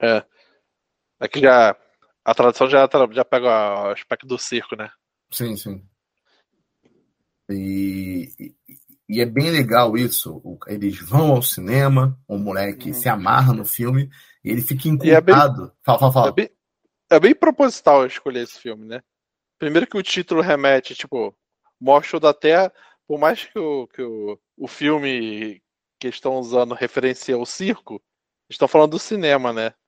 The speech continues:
Speaker 1: O
Speaker 2: Sim.
Speaker 1: tipo, a primeira sessão dele é o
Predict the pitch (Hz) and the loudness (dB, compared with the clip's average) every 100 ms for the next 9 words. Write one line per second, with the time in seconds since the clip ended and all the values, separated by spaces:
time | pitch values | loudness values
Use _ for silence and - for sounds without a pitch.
0 | _ - 107 98 95 127 113 92 98 _ | _ -12 -10 -8 -10 -10 -10 -12 _ _
1 | _ _ _ _ _ - 127 117 - 127 | _ _ _ _ _ -2 2 2 0 2
2 | 139 151 - 147 147 139 139 147 165 156 | 4 4 2 0 0 0 2 2 4 2
3 | 151 | 0